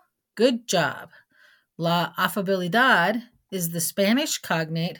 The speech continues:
to indicate the quality of being affable, or afable. I hope you have an affable person in your life to talk to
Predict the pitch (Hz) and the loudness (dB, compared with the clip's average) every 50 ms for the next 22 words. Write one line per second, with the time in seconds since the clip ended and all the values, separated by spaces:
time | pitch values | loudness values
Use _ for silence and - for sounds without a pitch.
0 | - _ - - 170 180 208 214 247 240 - 233 240 233 240 226 - - 165 151 | -16 _ -10 -6 -4 -2 -2 -2 -2 0 0 0 0 0 -4 -12 -6 -4 -2 -2
1 | 156 160 156 165 170 170 - 180 160 156 - 165 165 170 175 180 - - 165 170 | -2 -2 -2 -4 -4 -4 -6 -8 -12 -10 -8 -8 -6 -6 -6 -8 -8 -6 -4 -4
2 | 165 - 180 156 - - 147 151 - _ _ _ _ _ _ - 170 160 156 156 | -4 -4 -6 -8 -8 -8 -10 -12 -16 _ _ _ _ _ _ -6 -4 -4 -2 -2
3 | 160 160 165 - - - _ _ _ _ _ _ 185 190 - 294 294 294 240 190 | -2 -4 -4 -8 -18 -20 _ _ _ _ _ _ -8 -2 2 4 6 6 4 4
4 | 156 - - - _ _ _ _ _ _ _ _ _ _ _ - - _ _ _ | -2 -6 -6 -10 _ _ _ _ _ _ _ _ _ _ _ -20 -20 _ _ _
5 | _ _ _ 196 220 240 220 196 208 170 165 - 175 185 214 262 277 247 185 165 | _ _ _ 4 4 6 6 6 4 2 2 -2 -4 -2 0 2 2 2 2 0
6 | 156 135 151 165 160 160 165 165 165 165 185 196 202 - 214 240 240 240 - 180 | -2 -4 -4 -2 -2 -2 -4 -4 -4 -2 -2 -2 -2 -2 0 0 0 0 0 -2
7 | 165 160 - - 170 170 170 170 165 160 165 170 196 220 247 262 269 240 190 160 | -2 -2 -2 -4 -4 -4 -2 -2 0 0 0 2 4 4 6 6 6 6 4 4
8 | 160 156 151 147 - - - _ - 208 - - - 202 185 190 190 - - - | 2 0 -4 -6 -10 -16 -16 _ -12 -10 -10 -6 -2 -2 -2 -2 -2 -4 -6 -4
9 | 226 214 202 | -2 -4 -4